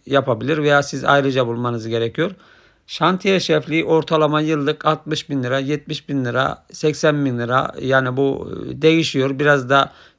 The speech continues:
e, şantiye şefliği yapacak, e, arkadaşın, e, şeyine bakar, yani durumuna bakar. Arkadaşlar, bu da şantiye şefliği sözleşmemiz. Şantiye şefiyle biz otuz bin liraya anlaştık. Ancak bizim inşaat süremiz uzun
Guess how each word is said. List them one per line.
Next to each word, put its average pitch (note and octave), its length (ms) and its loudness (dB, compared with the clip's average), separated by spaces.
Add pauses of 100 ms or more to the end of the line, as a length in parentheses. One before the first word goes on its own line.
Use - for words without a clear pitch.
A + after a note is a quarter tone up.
(180)
e, - 240 -10
şantiye C#3+ 400 0
şefliği C3+ 360 -2
yapacak, C3+ 520 0 (540)
e, C3 220 -6
arkadaşın, C3+ 800 0
e, B2 300 -8
şeyine D3+ 380 2
bakar, B2+ 240 0
yani B2 300 0
durumuna C#3 400 2
bakar. C3 340 0 (1300)
Arkadaşlar, D#3 580 -10
bu - 80 -20
da F3+ 80 -8
şantiye E3+ 420 -6
şefliği C#3 560 -14
sözleşmemiz. C3 920 -14 (1300)
Şantiye F3 380 -6
şefiyle E3+ 520 -8
biz F#3+ 240 -20 (140)
otuz D#3+ 360 -12
bin D#3 180 -10
liraya D#3 280 -6
anlaştık. C#3+ 720 -12
Ancak E3 580 -8
bizim C#3 340 -18
inşaat D#3+ 420 -8
süremiz C3+ 460 -12
uzun D3+ 460 -14